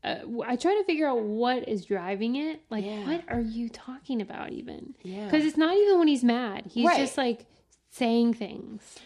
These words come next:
Speaker 2: And I think maybe they go through a little bit of, like, a little dictator
Speaker 1: Testing
Speaker 2: moment.
Speaker 1: too.
Speaker 2: Yeah, where
Speaker 1: Yeah.
Speaker 2: they're like, "We'll see."
Speaker 1: So now I'm doing, like, "Oh, okay, well, here's who's boss."
Speaker 2: Good, good.
Speaker 1: You know?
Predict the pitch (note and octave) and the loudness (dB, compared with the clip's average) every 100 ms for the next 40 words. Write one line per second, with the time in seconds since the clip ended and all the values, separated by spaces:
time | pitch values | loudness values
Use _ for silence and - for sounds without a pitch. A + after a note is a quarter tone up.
0 | _ _ F#4+ G4+ G#4 A4 E4+ D#4 C4+ A#3+ | _ _ 2 4 4 2 4 4 2 -2
1 | A#3 A#3 A#3 A3 - G#3+ F#3+ F#3+ G3 G3 | -2 -2 -2 -2 -4 -2 -2 -2 -4 -4
2 | F#3+ F3+ F3 F3 D#3 C#3 - - _ G3+ | -6 -8 -10 -8 -6 -6 -10 -20 _ -6
3 | F#3 G3 F3 F3+ F#3 A#3+ A3+ - C#3 A3 | -4 -4 -4 -6 -2 0 0 0 0 2
4 | G#3+ G#3+ - - - G#3+ F#3+ E3+ G3+ - | 2 2 2 0 -4 -2 0 0 -2 -6
5 | - G3 F#3+ F3 F3 D#3+ D#3 - - _ | -8 -6 -4 -2 0 0 -2 -8 -20 _
6 | _ _ - F3+ G#3 E4+ F#4 - - A#2 | _ _ -14 -10 -4 -4 -4 -8 -10 -10
7 | - - - - C4+ B3 B3+ C#4 C#4+ B3+ | -12 -14 -8 0 2 2 0 -2 -2 -2
8 | B3 A3+ G#3 G#3 G3 - _ E4 D#4+ G#3+ | -2 -2 -2 -4 -6 -12 _ -4 -4 -4
9 | - - D4 B3 G#3+ A3 G#3+ C4 C4+ C#4 | -6 -10 -8 -6 -4 -6 -6 -6 -4 -6
10 | - A#3+ A#3 G3 - F3+ G#3 - B3 - | -6 -6 -6 -12 -12 -16 -8 4 4 4
11 | - - C#4 A3+ A3+ G#3+ G#3+ G#3 B3+ | -4 -10 -2 2 2 2 0 2 0